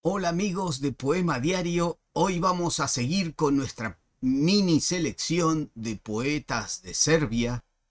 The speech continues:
con Milorad Pavic. Este poeta serbio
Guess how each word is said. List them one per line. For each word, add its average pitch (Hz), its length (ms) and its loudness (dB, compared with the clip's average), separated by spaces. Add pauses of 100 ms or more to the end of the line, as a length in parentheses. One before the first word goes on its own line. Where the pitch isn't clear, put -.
(180)
con 131 540 4
Milorad 180 760 4 (120)
Pavic. 196 480 6 (1040)
Este 185 460 4
poeta 151 560 2
serbio 143 800 4